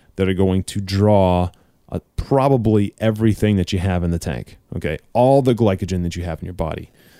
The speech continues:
or nearly all of it, all of the useful, effective glycogen that you have in your body. So what happens, unfortunately,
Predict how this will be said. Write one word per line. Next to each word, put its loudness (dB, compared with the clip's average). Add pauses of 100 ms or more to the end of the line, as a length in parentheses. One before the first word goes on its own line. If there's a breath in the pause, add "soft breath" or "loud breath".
(180 soft breath)
or 2
nearly 6
all -2
of -6
it, -10
all 4
of -2
the -2
useful, 0
effective -2 (420)
glycogen 0
that -4
you 0
have -2
in -6
your -6
body. -4 (520 soft breath)
So 2
what 2
happens, 0 (100)
unfortunately, 0